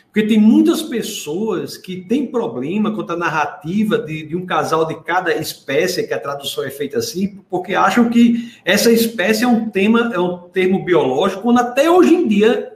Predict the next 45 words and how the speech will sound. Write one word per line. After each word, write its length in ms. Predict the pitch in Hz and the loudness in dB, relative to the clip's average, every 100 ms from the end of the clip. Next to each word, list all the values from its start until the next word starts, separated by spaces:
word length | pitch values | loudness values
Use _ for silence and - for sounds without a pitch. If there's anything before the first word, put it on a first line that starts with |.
| - | -10
os 140 | 220 - | -4 0
biólogos, 560 | 247 196 208 220 226 233 | 2 2 2 2 0 -2
os 140 | 180 - | -6 -6
taxonomistas 920 | 214 214 - 226 208 175 190 - 190 | -6 -6 -4 -2 0 -2 -4 -4 -2
não 160 | 220 220 | -2 -2
concordam 420 | 247 - 196 190 | -6 -6 -10 -10
sobre 160 | 202 - | -14 -16
o 40 | |
que 60 | 214 | -18
é 60 | |
espécie. 480 | 208 - 151 - _ _ _ _ _ | -18 -12 -12 -12 _ _ _ _ _
Então 120 | - 208 | 0 2
isso 140 | 214 | 4
é 40 | |
importantíssimo, 840 | 220 247 240 302 226 202 202 - 143 | 4 4 2 2 -2 2 0 0 -4
né? 160 | 165 185 | -4 -2
Em 100 | 190 | 0
hebraico 480 | 170 156 175 196 | 0 2 2 0
nós 160 | 202 180 | -2 -4
temos 240 | 196 185 | -4 -2
lá 240 | 151 147 147 | 0 0 0
min, 440 | 170 202 185 135 | 2 4 4 2
não 240 | 113 113 120 | 0 -2 0
é 60 | |
isso? 340 | 180 233 262 - - _ - | 2 2 0 -8 -18 _ -14
Que 100 | 170 | -6
quer 160 | 185 | -2
dizer 340 | 180 165 185 - | -2 0 -2 0
grupos 440 | 185 240 233 214 | 4 4 4 2
genéticos 760 | 208 185 156 180 165 - 131 156 | 2 0 0 2 0 -2 -6 -2
ou 300 | 190 185 - | -2 -2 -4
tipos, 480 | 208 196 - 117 | -2 -2 -8 -14
só 180 | - 233 | -6 -6
pra, 340 | 247 226 - - | -4 -8 -8 -16
só 160 | - 254 | -6 0
enfatizar 640 | 214 - 254 247 180 190 | 0 2 0 0 -4 -2
esse 280 | 180 175 - | -4 -6 -8
ponto 240 | 196 - | -8 -8
que 100 | - | -8
é 40 | 190 | -6
muito 380 | 180 285 311 | 0 0 0
importante 580 | 262 254 196 - 170 165 | -6 -6 -10 -6 -8 -8
pra 240 | - 185 160 | -8 -8 -4
muita 320 | 226 226 254 | -4 -4 -6
gente. 340 | 135 110 - | -6 -8 -10